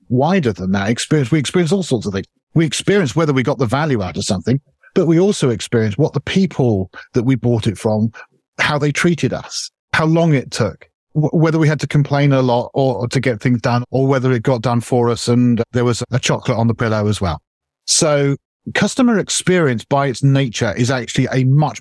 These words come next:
broader piece of terminology. It's talking about everything that we do that touches the customer from the very first moment they hear of our name,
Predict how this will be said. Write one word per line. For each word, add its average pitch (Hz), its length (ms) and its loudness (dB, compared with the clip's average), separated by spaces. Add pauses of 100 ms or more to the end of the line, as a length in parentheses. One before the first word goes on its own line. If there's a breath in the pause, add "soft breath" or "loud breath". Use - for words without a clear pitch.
broader 139 680 2 (260)
piece 135 220 -2
of 113 60 -6
terminology. 104 720 -2 (240)
It's 135 180 -4
talking 190 380 0
about 131 320 -2 (340)
everything 143 800 0
that 117 200 0
we 135 200 2
do 117 220 2
that 110 140 -4 (120)
touches - 420 -2
the 170 100 -2
customer 113 440 -2 (240)
from 117 100 0
the 120 60 2
very 190 160 2
first 202 280 -2
moment 139 300 0
they 123 140 0
hear 143 260 2
of 117 140 2
our 107 160 2
name, 104 340 0